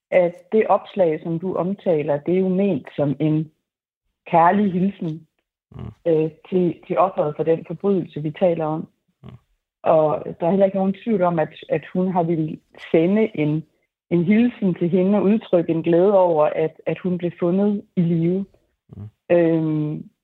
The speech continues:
Speaker 1: så på den måde har det jo været ment som, som en kærlig hilsen, men selv en kærlig hilsen kan jo være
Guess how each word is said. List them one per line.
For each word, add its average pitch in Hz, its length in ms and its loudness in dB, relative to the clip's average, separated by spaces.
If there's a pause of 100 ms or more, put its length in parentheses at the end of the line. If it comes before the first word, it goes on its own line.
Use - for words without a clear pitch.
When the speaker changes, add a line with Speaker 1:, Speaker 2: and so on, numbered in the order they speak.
(340)
Speaker 1:
så 175 60 2
på 180 60 -2
den 233 280 0
måde 185 300 4
har 180 100 -2
det 180 120 -2
jo 175 60 0
været 170 220 2
ment 196 440 -4
som, 156 320 -4
som 170 200 -4
en 165 100 0
kærlig 185 360 0
hilsen, 190 340 -2
men 180 160 0
selv 240 160 2
en 190 120 -2
kærlig 196 340 2
hilsen 214 380 -2
kan 202 280 0
jo 165 100 -2
være 165 320 0